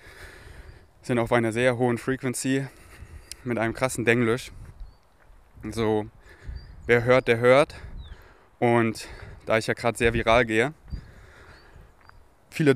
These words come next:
in Deutschland erreiche, verstehen viele diese Frequency nicht von meinen anderen Podcasts. Deswegen will ich hier mal Storytelling machen, wie ich aufgewacht bin, meine Story. Denn viele sind jetzt auf mich aufmerksam geworden und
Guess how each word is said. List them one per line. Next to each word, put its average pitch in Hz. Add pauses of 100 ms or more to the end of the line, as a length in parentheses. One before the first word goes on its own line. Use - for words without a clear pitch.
in 131
Deutschland 127
erreiche, 117 (580)
verstehen 131
viele 131
diese 120
Frequency 127
nicht 127 (280)
von 120
meinen 110
anderen 110
Podcasts. 131 (220)
Deswegen 123
will 117
ich 113
hier 131
mal 117
Storytelling 113
machen, 120 (680)
wie 135
ich 113
aufgewacht 113
bin, 151 (360)
meine 113
Story. 110 (1200)
Denn 123 (320)
viele 147 (680)
sind 139
jetzt 127
auf 117
mich 120
aufmerksam 151
geworden 160 (400)
und 120